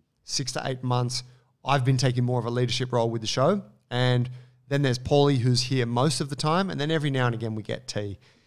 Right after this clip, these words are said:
He's obviously just opened a gym, so he's kind of in the trenches with that at the moment. The dream is that once his schedule kind of levels out a bit and once Paul is not as involved with the day-to-day here at the gym, that we can reunite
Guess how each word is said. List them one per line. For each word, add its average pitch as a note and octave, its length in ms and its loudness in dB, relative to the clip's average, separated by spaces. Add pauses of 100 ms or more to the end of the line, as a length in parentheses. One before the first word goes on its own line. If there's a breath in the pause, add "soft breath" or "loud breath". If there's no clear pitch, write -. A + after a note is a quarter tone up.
(140 soft breath)
He's D#3+ 200 4
obviously C#3 360 4
just B2+ 200 0
opened A#2 280 -2
a G#2 40 -10
gym, A2 360 -6
so A2+ 180 -4
he's A#2 140 -4
kind D3+ 280 -2
of B2+ 120 -2
in A#2 80 -2
the A2 80 -8
trenches A2+ 420 -6
with G#2+ 120 -8
that A2 120 -4
at G#2+ 80 -8
the A2 80 -12
moment. G#2+ 420 -10 (300 soft breath)
The A#2+ 60 -20
dream E3+ 340 4
is C3 240 2
that B2 340 0
once B2+ 340 2
his C3+ 120 2
schedule B2 460 -2
kind A2 240 -6
of G2+ 180 -12 (320)
levels A#2+ 400 2
out B2+ 160 6
a B2 60 2
bit C#3 340 2
and A#2+ 160 -2
once A#2 220 -4
Paul C3 560 4 (280 loud breath)
is B2 160 0
not C3+ 240 8
as C3+ 160 6
involved A#2+ 420 2
with A#2 80 -6
the A#2 80 -6
day-to-day A2+ 400 -2
here A2+ 160 -2
at - 60 -6
the - 80 -8
gym, B2 320 0
that A#2+ 140 -2
we A#2+ 120 -2
can B2 160 -6
reunite G#2+ 540 -6